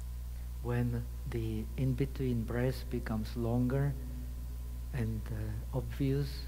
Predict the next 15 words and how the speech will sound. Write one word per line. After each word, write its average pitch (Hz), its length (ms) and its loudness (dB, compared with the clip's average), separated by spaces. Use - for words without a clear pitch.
the 139 280 2
gross 139 380 6
breath 135 720 2
in 135 160 4
the 120 140 4
nose, 135 540 4
which - 240 -2
goes 123 340 2
to 117 140 0
the 113 140 -2
body 120 320 0
through 120 320 -2
the 110 140 -2
nose, 127 400 2
becomes 131 540 2